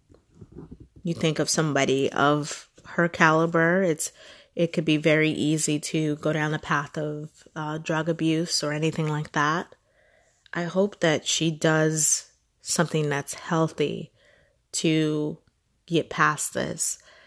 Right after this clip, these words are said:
Oh, if for no other reason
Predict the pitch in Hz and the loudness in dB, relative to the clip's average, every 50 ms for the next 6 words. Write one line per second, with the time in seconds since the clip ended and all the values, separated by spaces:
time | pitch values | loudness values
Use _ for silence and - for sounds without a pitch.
0 | _ _ _ _ _ _ _ _ _ _ _ _ _ - - - - _ _ _ | _ _ _ _ _ _ _ _ _ _ _ _ _ -20 -20 -20 -20 _ _ _
1 | - 180 180 175 - - 156 185 165 - - - - - _ - - 180 170 160 | 0 2 2 0 2 4 4 4 4 2 -4 -14 -16 -20 _ -4 2 4 4 4
2 | 160 165 170 175 175 175 175 170 165 160 151 160 156 156 160 160 156 151 147 147 | 4 4 4 4 6 6 6 4 4 2 0 0 0 0 0 0 -2 -2 -4 -6
3 | 147 147 147 - - | -6 -8 -10 -10 -12